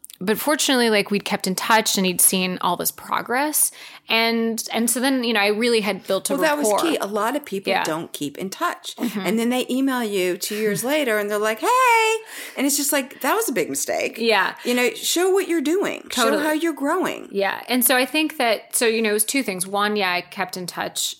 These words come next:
Speaker 1: often enough where he knew kind of what was going on. But two, I did what I said I was gonna do.
Speaker 2: Right.
Speaker 1: You know, like
Speaker 2: You executed.
Speaker 1: Yeah.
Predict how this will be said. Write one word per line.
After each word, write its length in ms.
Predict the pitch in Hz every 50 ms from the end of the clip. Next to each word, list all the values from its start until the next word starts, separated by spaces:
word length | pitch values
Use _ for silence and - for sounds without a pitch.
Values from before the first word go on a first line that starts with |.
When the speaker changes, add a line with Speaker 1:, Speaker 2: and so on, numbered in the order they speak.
| _ -
Speaker 1:
often 340 | - - - - - 185 180
enough 500 | 175 170 165 165 170 202 214 - - - - - 233
where 140 | 214 190
he 120 | 165 151 180
knew 220 | 175 175 175 170
kind 280 | 170 - - 175 170 170
of 60 | 165
what 100 | 175 -
was 140 | - 170 170
going 200 | - 170 165 165
on. 140 | 165 185 220
But 140 | 196 196
two, 160 | - - 285 254
I 80 | 208
did 300 | 196 175 165 190 202 214
what 160 | 214 208 202
I 100 | 170 156
said 260 | 151 - - - 175 170
I 60 | 165
was 140 | 165 175 -
gonna 200 | - 170 175 -
do. 220 | - - 175 139 - - - -
Speaker 2:
Right. 280 | - 196 185 170 - - - - - - - - -
Speaker 1:
You 120 | - 208 202
know, 140 | 196 196
like 160 | 220 226 208 214
Speaker 2:
You 80 | 247
executed. 500 | 359 359 - 320 - - 170 123 73 -
Speaker 1:
Yeah. 280 | 196 262 294 - -